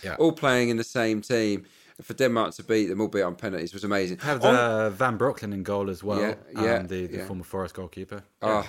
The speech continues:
Speaker 2: they were an awesome team. Well, on the Graham Taylor, now, it, tactically, he had a nightmare in the tournament. It was a poor decision to take. It was his final international appearance, by the way, wasn't it, Lineker? Coming off just after the hour for Alan Smith,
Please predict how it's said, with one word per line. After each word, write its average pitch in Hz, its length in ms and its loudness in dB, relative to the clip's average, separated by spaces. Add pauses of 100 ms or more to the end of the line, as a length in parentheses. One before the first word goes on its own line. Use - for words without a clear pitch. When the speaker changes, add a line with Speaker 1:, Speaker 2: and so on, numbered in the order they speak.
(140)
Speaker 2:
they 147 140 4
were 147 80 6
an 139 60 6
awesome 135 300 4
team. 113 240 4 (240)
Well, 117 180 4 (140)
on 240 160 6
the 240 240 6 (140)
Graham 160 260 6
Taylor, 98 540 4
now, 131 200 6 (220)
it, 143 160 -10
tactically, 123 680 2 (360)
he 143 120 4
had 123 120 6
a 113 60 4
nightmare 98 460 0
in 92 80 -4
the 92 60 -6
tournament. 95 520 -2 (100)
It 117 100 -2
was 110 180 2
a 110 40 -10
poor 107 240 0
decision 95 360 -6
to - 120 -16
take. 107 220 0
It 123 80 0
was 131 120 -2
his 127 80 -8
final 143 340 4
international 107 440 -2
appearance, 120 320 -2
by 95 140 -4
the 85 80 -2
way, 87 100 0
wasn't 92 300 -6
it, 95 100 0
Lineker? 90 280 -10 (380)
Coming 110 260 2
off 110 180 0
just - 240 -6
after 98 300 -2
the 98 100 -2
hour 95 240 -2
for 90 160 -8
Alan 90 300 -6
Smith, 95 360 -4